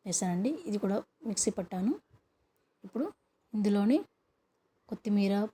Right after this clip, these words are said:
పుదీనా, పచ్చిమిర్చి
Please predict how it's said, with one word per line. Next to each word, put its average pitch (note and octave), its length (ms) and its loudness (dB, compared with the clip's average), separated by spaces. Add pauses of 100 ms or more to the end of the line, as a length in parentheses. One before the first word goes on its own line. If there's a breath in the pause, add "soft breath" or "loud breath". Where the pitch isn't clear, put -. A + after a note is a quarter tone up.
(120)
పుదీనా, F#3+ 400 2 (3250)
పచ్చిమిర్చి G3+ 500 2